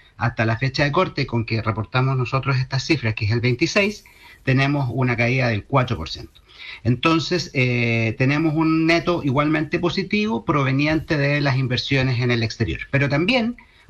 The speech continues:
una parte de los fondos más riesgosos A y B están invertidos en la bolsa en Chile. Y el ipsa ha tenido un muy buen desempeño durante también lo corrido del mes. El ipsa nota una alza de más del seis coma ocho por ciento. Y eso es lo que ha llevado, en definitiva, a que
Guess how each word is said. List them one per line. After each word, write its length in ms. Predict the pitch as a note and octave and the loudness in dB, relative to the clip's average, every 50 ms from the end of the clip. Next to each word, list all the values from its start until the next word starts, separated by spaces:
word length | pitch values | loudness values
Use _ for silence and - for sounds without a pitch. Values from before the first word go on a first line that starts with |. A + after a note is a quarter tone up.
| - | 0
una 240 | - D#3+ - D3 C#3+ | 2 2 2 2 2
parte 300 | - G#3+ B3 - - F#3+ | 0 0 0 0 -2 -2
de 80 | D#3+ C#3+ | 0 0
los 140 | C#3+ C#3 | 0 -2
fondos 280 | - - C#3+ C#3 C3 C3+ | 0 0 0 2 2 2
más 180 | C3+ C3+ C3 A#2 | 2 0 0 0
riesgosos 460 | C3+ B2 - C3 C3 B2+ - C3+ A#2 | -2 -2 0 0 -2 0 0 -2 0
A 80 | C3 | 2
y 100 | C#3+ C#3+ | 2 2
B 260 | C#3 C3+ C3+ C#3 A#2 A#2 | 2 2 0 0 0 -2
están 280 | B2 - - E3+ G3+ | -2 0 0 0 2
invertidos 560 | G#3+ G3 E3 D3+ C#3 - - C#3 D3 D#3 D3 | 2 0 0 -2 -2 0 0 0 0 2 2
en 60 | C#3+ B2 | 2 2
la 100 | A2+ A2 | 2 2
bolsa 260 | A#2 A#2+ B2+ - D#3 | 2 0 0 0 -2
en 120 | B2+ A#2 - | -2 -2 -2
Chile. 400 | - C3+ C3 A2+ F#2 D#2 - - - - - - - - - | 0 0 0 0 0 -4 -8 -14 -20 -20 -20 -20 -20 -6 0
Y 100 | G#2+ A2+ | 2 2
el 100 | A2+ B2 | 4 4
ipsa 240 | E3+ F3 - - G3+ | 2 2 2 0 0
ha 40 | |
tenido 260 | F3 D#3+ C#3+ C#3+ C#3+ C#3+ | 0 2 0 2 2 2
un 180 | C#3 C3 B2+ | 2 2 2
muy 300 | C3 C3+ C3 B2 B2 B2 | 2 0 0 -2 -2 0
buen 260 | A2+ C#3 D#3 D#3 D3 | 0 2 2 2 2
desempeño 680 | A#2 A#2 G#2+ A2 G2+ - _ - F#2 F2+ G2 A2 C3+ - | 2 0 -2 -2 -4 -4 _ -2 0 2 2 0 0 -2
durante 480 | - F#2+ G#2+ G2+ G#2 G#2 G2+ - A2 | -2 -2 -2 0 0 0 0 -2 -2
también 380 | F2 G2+ G2+ G2 G2+ A2 A2+ B2+ | 0 0 0 2 2 2 2 2
lo 80 | B2+ | 0
corrido 340 | A2+ A#2 A2+ A2 A#2+ C3 C3+ | 0 0 0 2 0 2 2
del 140 | C3+ C#3 D3 | 2 2 2
mes. 280 | D3+ D3+ D3+ E3 D#3 C#3+ | 2 2 2 2 0 0
El 120 | A#2 A#2 | 0 0
ipsa 240 | C3+ C#3 - - B2 | 0 0 0 0 0
nota 240 | A#2+ B2 B2 B2+ B2 | 0 0 0 0 0
una 220 | A#2+ A#2 A#2 G2+ | 0 2 0 0
alza 520 | - - - - C3 B2+ A#2+ - - A2+ | -2 -2 -2 0 0 0 0 -2 -4 -4
de 100 | G2 G2+ | -2 0
más 180 | G#2 A2+ A#2+ A2+ | 0 0 -2 -2
del 120 | G2+ F#2+ | -4 -8
seis 280 | F2+ - - D#3 D3+ C3+ | -8 -4 -2 -2 -2 -2
coma 260 | - - C3 A#2 A2+ | -4 -2 0 2 2
ocho 220 | B2 B2+ A#2+ - G#2+ | 0 0 -2 -4 -4
por 120 | A2+ A2+ | -4 -4
ciento. 380 | - - F#2 F#2 - - C3+ C3+ - - - - - - - - | -4 -4 -4 -6 -6 -6 -8 -8 -8 -12 -20 -20 -20 -20 -4 0
Y 80 | D3+ E3+ | 0 2
eso 140 | E3+ G3 | 2 2
es 60 | F#3+ F#3 | 2 2
lo 100 | F#3 E3+ | 2 2
que 120 | D3+ D#3+ | 2 2
ha 60 | D#3 | 2
llevado, 340 | D#3 D#3+ D#3 D#3 D3+ D#3 D#3 | 2 2 2 2 2 2 2
en 60 | D3+ | 2
definitiva, 640 | D3+ D3 - C#3+ C#3 D3 C#3+ D3 C3+ C3+ D3 D#3 C#3+ | 0 0 0 0 0 2 2 0 0 2 0 0 0
a 140 | - B2 B2 | 0 -2 -2
que 280 | A2 A#2+ A#2+ - - | 0 -2 -4 -4 -4